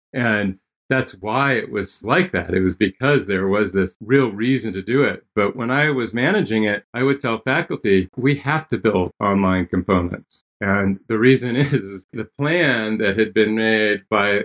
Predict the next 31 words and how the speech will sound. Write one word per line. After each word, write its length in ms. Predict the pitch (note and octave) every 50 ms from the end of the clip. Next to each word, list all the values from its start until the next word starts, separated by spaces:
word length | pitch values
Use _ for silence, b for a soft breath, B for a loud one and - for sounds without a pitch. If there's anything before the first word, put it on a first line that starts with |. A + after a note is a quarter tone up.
| - -
the 140 | - - - -
academic 680 | A2+ G2+ G2 - A#2 G#2 - A#2 B2 A#2+ A#2 A2 G#2+ - _
leadership 600 | A#2 C3 E3+ G3 E3+ - - - A2 G2+ G2 - -
was, 320 | G#2+ G#2 G2+ G2 G2 -
well, 340 | C3+ B2+ A#2 A2+ G#2+ G#2+ _ -
we 80 | A#2 A2
had 140 | A#2 C3
this 160 | A2+ A2+ - -
complicated 580 | - C#3 C#3 C#3 - - - B2+ A2+ A2+ -
system 300 | - B2 - - A2+ G2+
of 120 | F#2 - _ -
faxing 560 | A2+ G#2+ G#2+ - - - A#2 G2+ G2 F#2+ -
papers 640 | G#2+ G2+ G2 F#2+ - G#2+ G2+ F#2+ F#2+ G2 F#2 - -
and 240 | F#2 F2+ F2 F2 _ _
collecting 520 | - A2 G#2+ G#2+ A2 - A2+ G#2 G2+ F#2+ -
things 520 | - G#2+ G2+ G2+ G2 G2 G2 - - _ _ _ -
through 260 | G2 F#2+ F#2 F2+ - _ -
fax. 600 | A#2 B2+ A#2+ F2 D#2 - _ _ _ - - - _ _ _ _ _ -
We 80 | C3 C3
were 120 | C3+ C#3+
already 220 | C#3+ C#3+ C#3+ C3 A#2
building 400 | - A#2 A2+ A#2 A2 A2+ G#2 G2+
online 680 | G2 G2 G2 F#2+ F#2 F#2 F#2+ F#2+ F#2 F2+ F2 F2 - _ _ _ -
components. 500 | G2+ F#2+ F#2+ F#2 F#2 F#2+ F#2 F#2 - -
We 100 | G2 F#2 F2+
started 260 | - - G2 G2 F#2
with 160 | F2 F2 -
Web 180 | F#2+ F2+ F2 -
C 140 | - G2 F#2
T, 240 | - - G2 F#2+
and, 100 | F#2 F2+